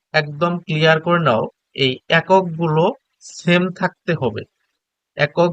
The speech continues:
বা ইউনিট একই থাকতে হবে। একটা মিটারে আছে, আরেকটা কি আছে? সেমিতে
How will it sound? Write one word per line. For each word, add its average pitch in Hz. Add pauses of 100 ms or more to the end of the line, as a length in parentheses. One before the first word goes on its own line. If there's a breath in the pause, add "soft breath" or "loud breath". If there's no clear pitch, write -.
(120)
বা 139 (180)
ইউনিট 147 (340)
একই 170 (100)
থাকতে 143
হবে। 110 (240)
একটা - (140)
মিটারে 147
আছে, 156 (640)
আরেকটা 143 (140)
কি 143 (100)
আছে? 190 (180)
সেমিতে 156